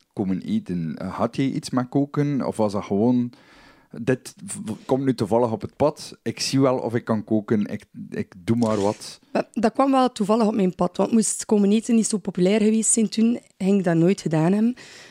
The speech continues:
Speaker 2: Ehm, maar daarnaast kan ik ook wel koken.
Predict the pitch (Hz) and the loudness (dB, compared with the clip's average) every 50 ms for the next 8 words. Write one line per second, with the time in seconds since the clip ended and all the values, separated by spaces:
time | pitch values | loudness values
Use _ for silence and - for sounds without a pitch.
0 | - - _ - 214 202 208 208 208 208 214 214 - _ _ - 208 190 190 190 | -20 -10 _ 2 2 4 4 4 4 2 0 0 -4 _ _ 0 2 2 2 2
1 | 190 180 175 170 160 160 165 180 196 196 - - - - 196 196 190 - 196 175 | 2 0 0 2 2 2 2 2 2 0 -2 -4 -4 0 0 0 0 0 -2 -2
2 | - 175 156 156 156 175 - _ _ _ _ - - 160 190 196 - - 262 269 | 0 0 0 0 0 -2 -6 _ _ _ _ -2 2 2 2 2 2 2 2 2
3 | 285 285 | 2 0